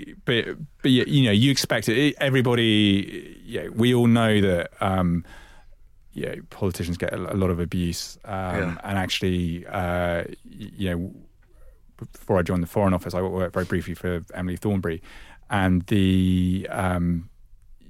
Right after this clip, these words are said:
Speaker 1: yeah, that was quite interesting, actually, just seeing how, uh, you know, obviously she's completely different politically to me, but, uh, seeing some of the abuse that she got,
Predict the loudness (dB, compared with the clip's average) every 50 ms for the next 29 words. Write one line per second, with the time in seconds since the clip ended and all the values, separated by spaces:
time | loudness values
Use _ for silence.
0 | -20 -20 -6 0 0 0 0 2 0 -2 0 0 -2 -2 -4 -4 -10 -14 -20 -20
1 | -20 -20 -20 -6 -2 -2 -2 0 -2 -6 -6 -6 -8 -6 -6 -4 -4 -4 -6 -6
2 | -8 -6 -6 -4 -4 -4 -2 0 2 2 2 2 2 2 0 0 -4 -4 -4 -4
3 | -2 0 0 0 0 0 -2 -6 -10 -20 -20 -20 -20 -20 -20 -20 -10 -6 -6 -4
4 | -4 -2 -4 -4 -4 -6 -8 -8 -8 -8 -8 -10 -10 -8 -10 -10 -10 -10 -8 -8
5 | -8 -10 -10 -16 _ -6 -2 0 0 -2 -2 -6 -12 -12 -12 -14 -16 -16 -16 -16
6 | -8 -8 -8 -8 -8 -12 -16 -18 -20 -20 -20 -20 -20 _ -14 -10 -8 -6 -2 0
7 | 2 2 4 4 2 2 2 2 2 2 2 2 0 0 -2 -4 -4 -2 0 2
8 | 4 2 2 2 0 -4 -6 -6 -10 -12